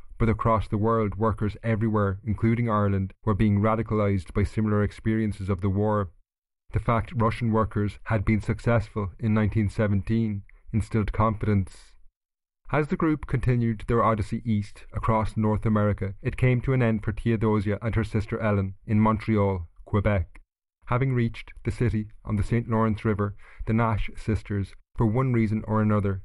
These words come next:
decided they would end their journey there and settled in the city for the coming years. By nineteen twenty, they were working as clerks. There was little drawing them back to Ireland. Surviving records indicate they may have had no relationship with their mother.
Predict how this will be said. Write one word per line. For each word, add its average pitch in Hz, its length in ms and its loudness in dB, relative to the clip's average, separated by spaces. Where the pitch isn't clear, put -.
decided 107 560 -2
they 113 80 2
would 110 180 2
end 110 220 2
their 107 120 2
journey 104 320 2
there 95 420 0
and 117 140 -2
settled 113 380 0
in 107 100 2
the 101 80 0
city 98 400 -2
for 107 120 -2
the 101 100 0
coming 104 340 4
years. 101 400 0
By 120 100 2
nineteen 117 300 2
twenty, 107 440 0
they 113 120 2
were 104 140 2
working 98 420 0
as 101 140 -4
clerks. - 640 -2
There 170 100 2
was 165 100 0
little 180 280 2
drawing 123 320 2
them 110 160 2
back 107 280 0
to - 100 -2
Ireland. 98 500 2
Surviving 120 520 2
records 113 420 2
indicate 104 460 2
they 107 100 2
may 110 160 4
have 107 140 2
had 104 380 0
no 107 280 2
relationship 104 720 0
with 104 180 -4
their 101 120 2
mother. 98 380 2